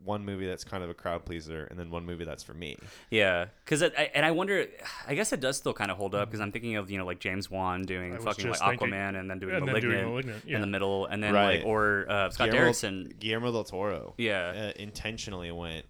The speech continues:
Speaker 1: and made, um, like, The Shape of Water,
Speaker 2: Mm-hmm.
Speaker 1: but he made it like an indie movie. Um,
Speaker 2: Yeah.
Speaker 1: I listened to him talk about it, and he was like, Yeah,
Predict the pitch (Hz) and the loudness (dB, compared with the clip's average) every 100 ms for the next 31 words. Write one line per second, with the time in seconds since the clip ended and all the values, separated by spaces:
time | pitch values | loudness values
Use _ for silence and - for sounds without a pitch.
0 | - 95 87 85 85 85 85 - 90 87 | -12 -10 -8 -6 -4 -6 -8 -8 -6 -4
1 | 80 76 65 92 - - - 101 104 90 | -6 -8 -14 -20 -16 -14 -10 -6 -6 -6
2 | 82 80 101 123 107 95 87 92 98 95 | -4 -2 -2 -2 -4 -6 -8 -6 -4 -2
3 | 101 113 95 92 85 98 98 85 78 80 | -2 0 -2 -4 -8 -8 -6 -6 -8 -8
4 | 80 - 92 90 85 80 101 117 147 113 | -10 -10 -4 0 0 0 0 -2 -2 -6
5 | 90 101 98 90 82 90 90 85 85 113 | -4 -4 -2 -4 -4 -6 -6 -6 -6 0